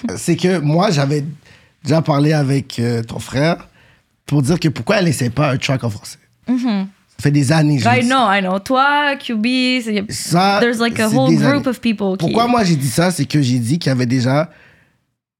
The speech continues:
Speaker 2: un branding en France que je voyais, genre,
Speaker 1: Mhm.
Speaker 2: comme une artiste maghrébine autour des gars hip-hop. Puis t'es très hip-hop.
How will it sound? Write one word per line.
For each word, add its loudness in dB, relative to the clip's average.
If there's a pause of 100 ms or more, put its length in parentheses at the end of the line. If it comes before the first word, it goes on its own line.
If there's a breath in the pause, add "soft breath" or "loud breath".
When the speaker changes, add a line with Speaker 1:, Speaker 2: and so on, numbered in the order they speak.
(100)
Speaker 2:
un 0
branding 2
en -4
France -4
que -2
je 0
voyais, 0
genre, -2 (720 soft breath)
Speaker 1:
Mhm. 2
Speaker 2:
comme 0 (140)
une 0
artiste -4 (800)
maghrébine 2 (800 soft breath)
autour 2
des 0
gars 0
hip-hop. -4
Puis -6
t'es -2
très -2
hip-hop. -2